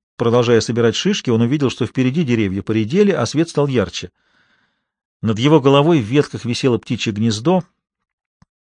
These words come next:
Оно по форме напоминало крохотную корзинку. Но Шива увидел корольков, пару крохотных жёлтых щебечущих птиц,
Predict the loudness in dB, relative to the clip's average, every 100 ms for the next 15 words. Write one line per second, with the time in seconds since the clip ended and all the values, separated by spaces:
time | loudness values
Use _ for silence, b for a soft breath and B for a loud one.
0 | _ -2 0 0 0 -2 2 2 2 0
1 | -2 0 0 0 0 -2 -2 -6 -2 0
2 | 0 -2 -4 -6 -10 b b b b b
3 | b -4 -4 -6 0 2 2 2 0 2
4 | 2 2 4 4 2 0 -2 -4 -10 -20
5 | _ _ _ 2 2 0 _ 0 2 2
6 | 0 -2 -4 -2 2 2 2 -6 -4 -2
7 | -2 -4 -8 -8 -8 -4 -4 -6